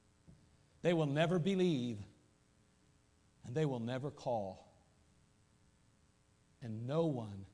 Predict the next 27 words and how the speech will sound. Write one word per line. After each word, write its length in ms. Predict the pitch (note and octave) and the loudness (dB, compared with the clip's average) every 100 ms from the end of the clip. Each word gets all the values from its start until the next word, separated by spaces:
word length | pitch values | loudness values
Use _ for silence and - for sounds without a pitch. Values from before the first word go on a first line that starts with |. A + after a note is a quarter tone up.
| - - | -18 -8
gets 220 | B2+ - | -8 -8
to 80 | A#2+ | -10
heaven 440 | E2 C#3 G#2+ G2+ G#2 | -8 -8 -8 -10 -10
any 260 | A#2+ A2+ B2 | -8 -6 -4
other 200 | B2+ C3+ | -6 -6
way 360 | B2 A2 G2+ - _ _ _ _ - | -8 -12 -14 -20 _ _ _ _ -14
than 120 | A2+ | -10
through 160 | B2+ G#2 | -8 -6
Jesus 400 | A2 G#2 A#2 - | -6 -8 -10 -16
Christ. 540 | - G2+ G2+ - - _ _ _ _ _ _ _ _ _ _ | -16 -16 -16 -20 -20 _ _ _ _ _ _ _ _ _ _
Jesus 320 | E3 C#3+ D3 | -4 -2 -2
said, 140 | D#3+ C#3+ | -4 -4
"I 200 | D3+ D#3 | -4 -4
am 260 | D#3 C3+ | -6 -8
the 80 | C3+ | -8
way, 360 | A#2+ D3+ D3+ D#3 | -6 -4 -4 -4
the 140 | B2 | -8
truth, 320 | - D#3+ D#3 | -8 -6 -6
and 100 | E3 | -6
the 60 | D#3 | -8
life. 320 | C3 G#2+ G#2 - _ _ _ _ - | -10 -12 -18 -20 _ _ _ _ -8
No 320 | C3 D#3 D#3+ | -2 0 2
man 280 | D3+ B2 A#2 | 0 -4 -6
cometh 280 | C#3 C3 C3 | -6 -6 -6
unto 180 | B2 | -8
the 100 | A#2+ | -10
Father 340 | - C3 A2 | -8 -8 -8